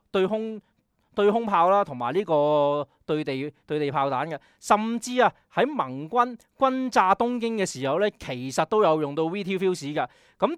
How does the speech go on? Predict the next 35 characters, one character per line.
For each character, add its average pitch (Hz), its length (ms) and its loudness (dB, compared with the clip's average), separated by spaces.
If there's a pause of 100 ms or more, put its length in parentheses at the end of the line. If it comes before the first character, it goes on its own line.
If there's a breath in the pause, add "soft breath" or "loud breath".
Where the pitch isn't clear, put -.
點 202 260 -4
解 247 200 0
需 302 80 -4
要 240 220 -2
用 185 120 -2
到 208 80 0
V 247 160 -4
T 254 120 -2
Fuse 226 300 -4
呢？ 233 120 0
原 151 200 -4
理 196 140 0
都 226 160 0
一 214 40 -4
樣 160 160 0
啦。 165 160 0 (320 soft breath)
因 262 160 2
為 220 120 4
頭 160 100 0
先 240 140 -4
睇 220 140 2
到 220 100 4
啦， 208 200 4 (160)
如 143 120 -4
果 240 80 6
接 226 160 -6
觸 214 180 -8 (100)
引 202 80 -2
信 185 280 4 (160)
同 143 160 -4
埋 147 140 0
定 175 200 -4
時 156 120 -10
引 156 180 -2
信， 180 200 0